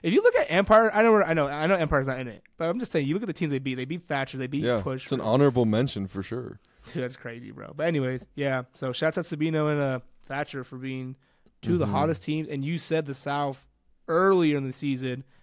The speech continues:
Speaker 1: that they were gonna be a region to be reckoned with, and nobody believed you. And now look at you.
Speaker 2: Hey, here's, you know who did believe me is Coach Milliard, right? And he's probably listening
Speaker 1: Coach
Speaker 2: to this
Speaker 1: Milliard.
Speaker 2: being like, "Yeah, yeah, go South," you know, whatever. But, but yeah, I mean, those two teams are gonna be really, really interesting.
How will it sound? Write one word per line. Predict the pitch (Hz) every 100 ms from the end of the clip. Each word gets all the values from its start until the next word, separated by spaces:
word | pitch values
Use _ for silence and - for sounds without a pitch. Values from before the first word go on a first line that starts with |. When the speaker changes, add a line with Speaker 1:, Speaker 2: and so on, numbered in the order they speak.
| _ _
Speaker 1:
that | 131
they | 135
were | 139
gonna | 139
be | 135
a | 127
region | 123 135 135 139 135
to | 135 135
be | 131
reckoned | 123 127 123 131
with, | 131 127
and | 123
nobody | 123 127 131 131
believed | 131 127 127 127 127
you. | 101
And | 156
now | 123 123
look | 120
at | -
you. | 117 120 - _ _ _ -
Speaker 2:
Hey, | 107 101 95
here's, | 107 113 110
you | 107 110
know | 117
who | 110
did | 117 135
believe | 120 107 104
me |
is | 104
Coach | - 104 113
Milliard, | 107 101 90 82 101
right? | 104 104 104
And | 101
he's | 107 107
probably | 123 110
listening | 110 - 110
Speaker 1:
Coach | 101
Speaker 2:
to | 104
this | 147
Speaker 1:
Milliard. | 131
Speaker 2:
being | 104 104
like, | 101 101 98
"Yeah, | 117 131 131 127
yeah, | 135 131
go | 123 131
South," | 127 147 123 117 107 110
you |
know, | 107 104
whatever. | 113 117 98
But, | 95 107 107 - - - - _ _ -
but | 127
yeah, | 135 139 -
I | 139
mean, | 135
those | 127 151 -
two | 208
teams | 180 - 139 127
are | 117
gonna | 110 107
be | 104
really, | 95 107 117
really | 117 113 120
interesting. | 107 98 101 - 104 101